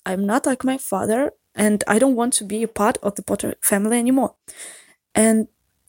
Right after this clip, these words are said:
I don't think that Harry actually get over it. Also, in, in podcast of this chapter,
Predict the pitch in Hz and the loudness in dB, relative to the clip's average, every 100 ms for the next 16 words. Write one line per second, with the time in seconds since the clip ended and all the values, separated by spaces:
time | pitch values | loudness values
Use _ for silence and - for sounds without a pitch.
0 | - - - 262 320 311 285 226 220 - | -4 -2 2 4 4 2 0 0 -4 -6
1 | - - - 226 247 233 - 220 202 202 | -8 -14 -2 2 2 0 -2 -2 -2 -2
2 | 190 233 277 208 - - _ - - - | 0 0 2 -2 -4 -10 _ -20 -20 -20
3 | _ _ _ - 240 294 - 285 254 214 | _ _ _ 2 4 4 2 0 -4 -6
4 | 208 - - - - _ 220 214 214 214 | -12 -14 -10 -10 -10 _ 2 4 2 0
5 | 208 202 - 214 - 214 - - - - | -2 -4 -4 0 2 2 0 -4 -6 -4
6 | 220 - 302 294 - 277 | -2 0 0 -2 -2 -2